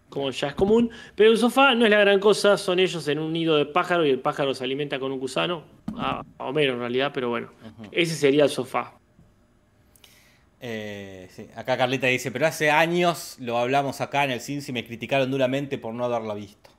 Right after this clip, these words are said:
Speaker 2: Me quedó grabado".
Speaker 1: Sí.
Speaker 2: Sí, era una época de los más, más, más severos.
Speaker 1: Es antes de la pandemia, seguro de haber sido.
Speaker 2: Sí, sí. Pero a mí me sorprende que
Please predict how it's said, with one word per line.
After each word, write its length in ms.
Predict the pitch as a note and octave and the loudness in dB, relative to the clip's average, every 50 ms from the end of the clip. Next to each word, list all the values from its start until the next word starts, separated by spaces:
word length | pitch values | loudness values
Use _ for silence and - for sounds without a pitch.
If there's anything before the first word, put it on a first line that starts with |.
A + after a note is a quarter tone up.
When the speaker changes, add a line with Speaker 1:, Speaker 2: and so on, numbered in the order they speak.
| _ _ | _ _
Speaker 2:
Me 100 | A#2 - | -16 -14
quedó 220 | - A2 A2 A#2+ | -10 -8 -6 -4
grabado". 320 | A#2+ A2+ G#2+ G#2+ A2 A2 D#3 | -4 -2 -2 -2 0 2 2
Speaker 1:
Sí. 180 | D3+ C#3 A#2+ | 4 2 2
Speaker 2:
Sí, 320 | A2 A2 B2+ C3 C3 B2+ B2+ | 0 -2 -4 -4 -2 -2 0
era 220 | C3 C3+ C3+ C#3+ | 0 0 0 -2
una 120 | C#3+ C#3+ C#3+ | -2 -2 -4
época 220 | C3 C#3 C#3 C3+ | -4 -2 -2 -2
de 60 | C3 | -2
los 140 | C3 A#2+ A2+ | -2 -4 -6
más, 100 | A#2+ B2 | -8 -8
más, 380 | B2 A#2+ A#2 - - - - _ _ _ _ _ _ _ | -8 -8 -10 -10 -12 -20 -20 _ _ _ _ _ _ _
más 140 | B2+ B2 - | -12 -10 -8
severos. 520 | B2+ A#2+ A#2+ A2 G#2+ - - - - _ _ _ _ _ | -6 -6 -6 -6 -8 -10 -16 -20 -20 _ _ _ _ _
Speaker 1:
Es 200 | - E3 D#3 - | -4 -2 0 2
antes 160 | F#3+ F3 D#3+ | 0 2 2
de 100 | F3 E3 | 4 4
la 100 | D#3 D3 | 4 4
pandemia, 420 | C3+ C#3+ C#3+ C#3 C3+ B2+ B2+ B2+ A#2+ | 2 2 2 4 4 4 4 2 0
seguro 260 | - A#2+ B2 A#2+ B2 | 0 -2 -2 0 0
de 60 | B2 B2 | -2 -2
haber 120 | B2 A#2+ | -4 -6
sido. 260 | - - B2+ A2+ - - | -8 -10 -12 -14 -14 -18
Speaker 2:
Sí, 260 | - - A#2 A2 G2+ | -18 -14 -14 -14 -14
sí. 220 | - - - F#2 - _ _ _ _ _ _ _ _ _ _ | -14 -18 -20 -20 -20 _ _ _ _ _ _ _ _ _ _
Pero 420 | _ A2+ G#2+ G#2+ G#2 G#2 G#2 G#2 G2+ | _ -12 -10 -8 -8 -8 -8 -10 -12
a 120 | - - - | -14 -16 -18
mí 180 | A2+ A#2+ A2 G2+ - - - | -18 -18 -18 -18 -18 -20 -16
me 240 | - A#2 C#3 D#3 D3+ | -10 -8 -6 -6 -4
sorprende 480 | - C#3+ A#2 G#2+ C3+ C#3 D3 D#3 D3+ - | -4 -6 -4 -4 -6 -4 -4 -4 -4 -4
que 260 | A#2+ G#2+ F#2+ F#2+ | -6 -10 -14 -16